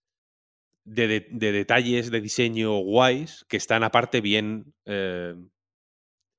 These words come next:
están muy bien cogidos para formar situaciones interesantes y emocionantes y,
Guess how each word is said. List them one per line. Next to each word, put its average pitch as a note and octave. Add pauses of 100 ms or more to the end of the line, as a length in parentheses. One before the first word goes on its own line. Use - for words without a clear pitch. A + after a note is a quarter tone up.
(220)
están A2+
muy A2+
bien A#2
cogidos C3
para G2+
formar G#2+
situaciones A2+
interesantes G#2
y G2+
emocionantes G2
y, E2+